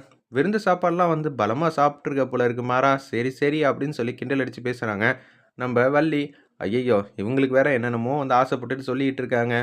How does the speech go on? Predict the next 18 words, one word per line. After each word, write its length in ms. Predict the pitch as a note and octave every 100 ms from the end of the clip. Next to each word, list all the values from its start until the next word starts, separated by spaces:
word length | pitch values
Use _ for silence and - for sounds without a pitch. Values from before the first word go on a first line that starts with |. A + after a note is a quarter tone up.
| A#2+ -
இங்க 160 | G#2
நடக்கிறதெல்லாம் 680 | G2 G2 A2+ B2 G#2+ A2+ C3+
தலைகீழ 380 | A#2 A2 A2 C3+
நடக்குதுன்னொன்னே", 600 | B2 A#2+ - A#2+ A#2 G#2 C3+ - _
இது 120 | E3 F#3+
எல்லாத்தையும் 400 | G3 G3+ G3+ C#3
வந்து 200 | A2+ A2+ C3+
கண்மணி 320 | A2 A#2+ D#3+
பார்த்து 340 | C3 G#2 G#2 A#2
அப்படியே 320 | A#2 G#2 D3+
ஷாக் 300 | C#3+ C3 C#3
ஆயிடுறாங்க. 400 | D3 C3 A#2+ A2+ A2+ - _ -
"என்னடா 240 | A#2+ D#3+ F3
அது, 200 | C3 B2+
இப்படியெல்லாம் 460 | A#2 A#2 D#3 D3+ D3+
நடந்துகிட்டு 380 | B2+ C#3 C3 B2
இருக்கா 200 | A#2 A#2+
வீரா, 320 | A2+ B2+ A#2+